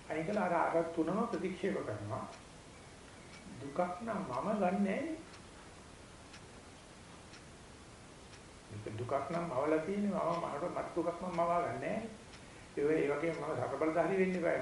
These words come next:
මම කාර්කමක් තියෙන්නේ. ඒ නිසා මම කරපු දෙයක් කියනකොට දැන් ප්‍රතික්ෂේප කරනවා. ඒ වගේම පිට කෙනෙක් කරපු එකක් කියන එකත්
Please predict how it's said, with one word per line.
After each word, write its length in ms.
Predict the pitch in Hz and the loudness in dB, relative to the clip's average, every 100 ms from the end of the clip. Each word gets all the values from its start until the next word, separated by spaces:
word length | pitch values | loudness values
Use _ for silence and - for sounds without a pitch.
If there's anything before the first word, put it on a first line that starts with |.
| 131 | 2
මම 120 | 160 | 2
කාර්කමක් 420 | 175 175 175 190 | 4 4 4 0
තියෙන්නේ. 340 | 190 220 208 208 - - - - | -2 -4 -4 -6 -10 -16 -16 -16
ඒ 140 | - 151 | -8 -2
නිසා 180 | 165 156 | 2 2
මම 180 | 151 160 | 2 2
කරපු 220 | 160 160 | 2 4
දෙයක් 200 | 156 151 | 4 4
කියනකොට 300 | 156 156 - | 2 0 -2
දැන් 200 | 151 165 | -2 -2
ප්‍රතික්ෂේප 440 | 170 - - 113 | -4 -4 -6 -6
කරනවා. 220 | 101 - - - - - - - - | -8 -10 -14 -14 -16 -16 -16 -16 -2
ඒ 100 | 151 | 2
වගේම 360 | 151 165 175 190 190 - - - - - - | 4 4 2 2 0 -2 -6 -12 -16 -16 -12
පිට 180 | - 160 | 0 4
කෙනෙක් 300 | 180 185 180 | 4 4 2
කරපු 280 | 190 185 180 | 0 0 2
එකක් 180 | 175 - | 2 2
කියන 180 | 180 170 | -2 -2
එකත් 380 | 175 220 - | 0 0 -2